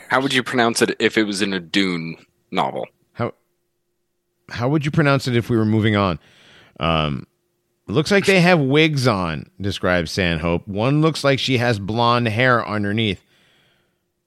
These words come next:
Speaker 2: Okay, so yeah, it does kinda look, okay, so if you look at the one picture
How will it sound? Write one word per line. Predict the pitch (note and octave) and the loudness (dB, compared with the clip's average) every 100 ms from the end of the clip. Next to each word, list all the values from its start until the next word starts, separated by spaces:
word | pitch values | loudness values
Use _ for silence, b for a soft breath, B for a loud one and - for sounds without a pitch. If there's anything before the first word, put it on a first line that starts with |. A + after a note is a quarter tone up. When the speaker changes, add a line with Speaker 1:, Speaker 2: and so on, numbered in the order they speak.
| _ _ | _ _
Speaker 2:
Okay, | G2 F#2 E2 - - _ - | -4 0 0 -2 -10 _ -14
so | - - C#3+ A#2+ A2+ G#2+ - _ _ _ _ _ _ _ _ _ _ _ _ _ _ _ _ _ _ _ _ _ _ _ _ _ C3 | -10 0 4 6 4 0 -6 _ _ _ _ _ _ _ _ _ _ _ _ _ _ _ _ _ _ _ _ _ _ _ _ _ -6
yeah, | E3 G#3 | 0 2
it | F#3+ | 2
does | A3 A#3 G3 | 0 0 -2
kinda | G#3+ G3 E3 | -4 -4 -2
look, | E3 - | -4 -4
okay, | - - A2 | -6 -4 -4
so | G#2+ C3+ | 0 -2
if | A2 | 0
you | C#3 | 0
look | D3+ D#3+ - _ - | 2 0 -4 _ -10
at | A2 | -6
the | A#2+ | -4
one | B2 C3 | -2 -2
picture | B2+ A2+ G2+ F#2 F2+ | -2 -2 -4 -4 -6